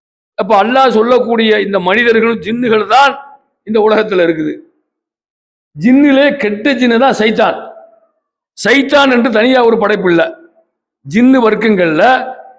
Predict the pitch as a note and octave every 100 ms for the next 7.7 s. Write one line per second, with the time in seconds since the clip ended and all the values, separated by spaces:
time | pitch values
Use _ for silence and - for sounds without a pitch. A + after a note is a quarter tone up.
0 | _ - A3 A3+ - C#4+ C4 A3 A3+ A3
1 | B3 - G#3 G3+ D#3 - - - _ _
2 | _ _ _ _ _ - A3 A3+ F#3+ G#3+
3 | C4+ C#4 C#4+ D4 C#4+ G#3+ B3+ B3+ A#3 G#3+
4 | G3+ F3+ F3+ G#3+ G#3+ G#3+ - - - _
5 | _ - F#3+ B3+ D#4 D#4 C#4+ C4 A#3+ G#3+
6 | G#3 G#3 G3+ G3 F#3+ F#3 A3+ C4 F#3+ A3
7 | A3 F3 F3+ E3+ D#3+ E3+